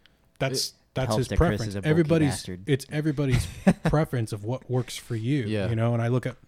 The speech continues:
Speaker 1: my style and how I dress and what I wear and things like that. And I'm like, that would print like a motherfucker on me. Like, I'm not gonna wear it that way. So it,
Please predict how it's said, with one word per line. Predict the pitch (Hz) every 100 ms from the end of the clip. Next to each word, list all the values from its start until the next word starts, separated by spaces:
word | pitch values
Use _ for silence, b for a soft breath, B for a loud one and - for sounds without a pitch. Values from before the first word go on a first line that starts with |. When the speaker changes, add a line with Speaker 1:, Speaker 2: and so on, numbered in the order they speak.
| b b b -
Speaker 1:
my | 107 113
style | 120 - 110 113
and | 110
how | 107 113
I | 107
dress | - 107 110
and | 107
what | 101 113
I | 107
wear | 104 110 110
and | 101
things | 113
like | 104 -
that. | 107 110
And |
I'm | 104 104
like, | 101 B B B _
that | 110 135
would | 156 -
print | 131 147 143
like | 135
a |
motherfucker | 147 143 170 117 113 - 104 104
on | 104
me. | 104
Like, | 101 104 117
I'm | 139
not | 147
gonna | 160 160
wear | 165 131
it | -
that | 104
way. | 101 104 104
So | - 107 101 b b b b b b _ -
it, | -